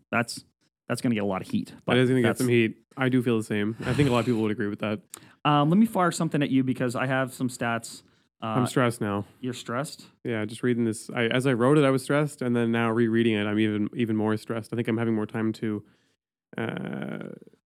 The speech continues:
Speaker 1: Well,
Speaker 2: go
Speaker 1: I
Speaker 2: over it.
Speaker 1: mean, listen, as, uh, someone who <laughs> once spoke at Oxford University, I'll just say
Speaker 2: <laughs>
Speaker 1: that they aren't infallible. It's,
Speaker 2: Yeah.
Speaker 1: you know, they make mistakes
Speaker 2: Yeah, there's
Speaker 1: too,
Speaker 2: sometimes
Speaker 1: but,
Speaker 2: some, some
Speaker 1: um,
Speaker 2: incorrect guesses.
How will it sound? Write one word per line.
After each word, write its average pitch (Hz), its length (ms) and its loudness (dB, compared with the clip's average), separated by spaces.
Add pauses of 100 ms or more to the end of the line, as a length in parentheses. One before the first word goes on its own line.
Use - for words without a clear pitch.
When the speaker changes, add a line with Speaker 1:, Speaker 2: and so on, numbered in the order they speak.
(280)
Speaker 1:
Well, 175 140 0
Speaker 2:
go 170 60 2
Speaker 1:
I - 40 4
Speaker 2:
over 190 100 4
it. 185 40 6
Speaker 1:
mean, 175 200 4
listen, 160 300 0
as, 139 220 -2
uh, 139 360 2
someone 220 320 2
who 151 180 4 (320)
<laughs> - 280 -20
once 135 360 2
spoke 131 380 0
at 110 80 4
Oxford 113 460 2
University, 104 640 2
I'll 117 180 2
just 147 220 4
say 175 380 6
Speaker 2:
<laughs> 262 460 4
Speaker 1:
that 135 160 4
they 139 140 4
aren't 147 240 2
infallible. 95 840 -2
It's, 107 260 2
Speaker 2:
Yeah. 165 100 4
Speaker 1:
you 120 220 -4
know, 107 240 -8 (180)
they 139 80 -4
make 143 260 -4
mistakes 117 440 0
Speaker 2:
Yeah, 147 80 4
there's 139 200 0
Speaker 1:
too, - 20 -4
Speaker 2:
sometimes 135 380 0
Speaker 1:
but, 139 60 -4
Speaker 2:
some, 123 160 -2 (520)
some - 100 -6
Speaker 1:
um, 101 60 -2
Speaker 2:
incorrect 127 500 -2
guesses. 147 540 -4